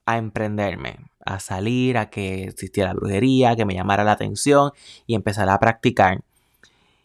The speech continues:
Y para mis tiempos era normal como que imitar este tipo de bruja. Y es porque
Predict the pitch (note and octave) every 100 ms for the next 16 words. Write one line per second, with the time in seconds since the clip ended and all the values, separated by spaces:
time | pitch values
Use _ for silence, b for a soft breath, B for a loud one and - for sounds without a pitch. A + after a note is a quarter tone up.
0 | b _ _ _ _ - C#3+ C3+ - B2+
1 | A#2+ A#2+ A#2 B2+ A#2+ A#2+ C#3+ C#3+ B2+ B2
2 | B2+ B2 A#2 A2 G#2 G#2 G#2+ A#2 A2 G#2+
3 | - G#2 - A#2 A2+ G#2 - G2+ G2 G2+
4 | A2 A#2 _ b b b b b _ _
5 | - A#2+ A#2+ A#2 G#2+ G#2+ F#2+ - F#2+ F#2
6 | G2+ G#2 - B2 A#2+ A#2 A#2+ C#3 C3 -
7 | A#2